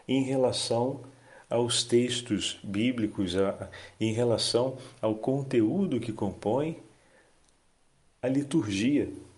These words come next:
e a nossa oração cotidiana, né? Aprender a oração de cor, aprender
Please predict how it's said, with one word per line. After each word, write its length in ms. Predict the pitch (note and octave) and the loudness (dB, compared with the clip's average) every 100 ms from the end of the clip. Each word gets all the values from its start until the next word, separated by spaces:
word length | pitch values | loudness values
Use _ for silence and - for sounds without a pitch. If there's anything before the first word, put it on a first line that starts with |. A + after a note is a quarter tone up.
| _ | _
e 140 | G2+ G#2+ | 0 4
a 60 | |
nossa 440 | A2+ A2+ C3 C3 D3+ | 4 2 0 0 0
oração 580 | D3 - - G#2+ B2 - - - - - _ _ _ - | 2 2 2 0 0 -6 -18 -20 -20 -20 _ _ _ -2
cotidiana, 800 | C3 A#2+ - G#2 A2 C#3 A#2+ F2+ - - _ _ _ - | 0 2 -2 2 4 4 2 -4 -12 -20 _ _ _ -10
né? 240 | F#2+ G#2 - - - - - - _ _ | -8 -8 -10 -20 -20 -20 -20 -20 _ _
Aprender 720 | G#2+ - C3 A2+ G2 B2+ D3+ | -2 2 2 2 2 4 4
a 60 | A2 | 4
oração 500 | G#2 G2+ - A2+ A2+ | 2 0 0 -2 -4
de 120 | F#2 | -6
cor, 360 | - A2+ A#2+ - | -2 2 2 2
aprender 640 | - G#2+ G2 F#2+ C3+ | -2 -2 0 0 0